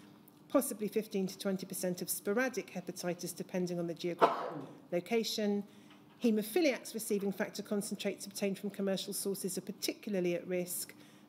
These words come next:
Uh, non-A, non-B hepatitis is largely blood spread. It had also been reported with drug abuse,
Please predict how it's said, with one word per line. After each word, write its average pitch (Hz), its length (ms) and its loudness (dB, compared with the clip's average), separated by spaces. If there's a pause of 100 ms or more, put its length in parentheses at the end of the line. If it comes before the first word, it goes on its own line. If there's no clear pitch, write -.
(100)
Uh, - 120 -2
non-A, 220 400 4
non-B 196 240 2
hepatitis 185 600 -2
is 170 140 -2
largely 175 440 2 (160)
blood 285 360 6
spread. - 500 -2 (380)
It 185 100 -4
had 202 140 2
also 190 200 4
been 180 180 2
reported 180 400 -2
with 175 120 0
drug 180 200 0
abuse, 170 460 -2